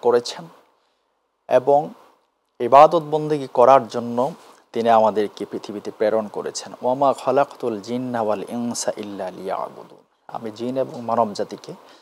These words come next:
শুধুমাত্র আমার ইবাদত করার জন্যই আমি সৃষ্টি করেছি। আল্লাহ যে আমাদেরকে সৃষ্টি করেছেন তার ইবাদত করার জন্য, সে ইবাদত শুধু করলেই হবে না। ইবাদত শুধু মানুষ দেখানোর জন্য করলাম নাকি আল্লাহ সন্তুষ্টির জন্য করলাম,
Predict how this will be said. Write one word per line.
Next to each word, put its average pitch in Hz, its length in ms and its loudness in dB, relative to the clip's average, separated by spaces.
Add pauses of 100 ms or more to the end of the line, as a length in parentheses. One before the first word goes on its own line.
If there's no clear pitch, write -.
(340)
শুধুমাত্র 151 520 0
আমার 131 200 4
ইবাদত 117 440 2
করার 107 280 0
জন্যই 110 400 -10
আমি - 180 -12 (960)
সৃষ্টি - 420 -4
করেছি। - 400 -10 (640)
আল্লাহ 127 260 6
যে 131 120 4
আমাদেরকে 160 340 6
সৃষ্টি - 400 -6
করেছেন 151 520 -2 (300)
তার 120 120 2
ইবাদত 131 440 4
করার 110 280 -2
জন্য, - 280 -18 (760)
সে - 260 -6
ইবাদত 165 460 6 (1120)
শুধু 151 240 -2
করলেই 147 480 2
হবে 107 300 -2
না। - 100 -12 (560)
ইবাদত 139 440 2
শুধু 147 300 -6
মানুষ 131 340 0
দেখানোর 131 380 -2
জন্য 120 260 -6
করলাম 127 440 0
নাকি 139 240 -4
আল্লাহ 117 260 2
সন্তুষ্টির - 580 -8
জন্য 110 280 -6
করলাম, 107 520 2